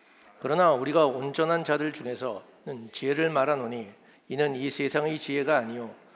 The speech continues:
또 이 세상에서 없어질 통치자들의 지혜도 아니요, 오직 은밀한 가운데 있는 하나님의 지혜를 말하는 것으로서 곧 감추어졌던 것인데, 하나님이 우리의 영광을 위하여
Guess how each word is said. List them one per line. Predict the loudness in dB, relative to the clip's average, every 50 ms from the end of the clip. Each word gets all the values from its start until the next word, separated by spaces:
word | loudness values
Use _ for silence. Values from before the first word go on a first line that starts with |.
| -20 _ _ _
또 | -2 -2 -2
이 | -2 -2 -4 -4
세상에서 | -2 0 0 2 2 2 2 2 0 2 2 2
없어질 | 0 0 -4 -6 -2 0 0 0 0 -2 -6 -12 -20 -20 -16 -8
통치자들의 | -6 -6 -6 -6 -6 -2 0 2 2 2 2 0 0 -2
지혜도 | -2 -2 0 0 0 0 0 0
아니요, | 0 0 -2 -6 -8 -10 -10 -12 -16 -20 _ _ -20 -20 _ _ -4
오직 | -2 -2 0 2 0 0 0 0
은밀한 | -4 -2 0 4 6 6 6 6
가운데 | 6 4 4 4 2 2 2 2
있는 | 2 2 0 0 0 0 0 -6 -8 -16 -20 -20 -14
하나님의 | -6 -4 -2 -2 0 -2 -2 -2 -2 -2
지혜를 | -2 -2 -2 0 0 -2 -2
말하는 | -2 -2 -4 -2 -2 -2 -4 -4
것으로서 | -6 -6 -8 -8 -10 -14 -14 -12 -10 -10 -10 -10 -10 -14 _ -20 -20 -20 -20 _ _ -6
곧 | 0 0 0 0 0
감추어졌던 | -2 -2 -2 -2 -2 0 0 0 2 2 0 2 2 0 0 0
것인데, | 0 -2 -2 -4 -4 -2 -2 -2 -2 -4 -10 -18 -20 -20 -20 -20 -20 _ _
하나님이 | -10 -6 -4 -2 -2 -2 0 0 0 0 0
우리의 | -2 -4 -4 0 2 2 2 2
영광을 | 2 0 -2 -2 -2 0 2 2 0 0 -2 -2
위하여 | -2 -2 -2 0 -2 -2 -4 -8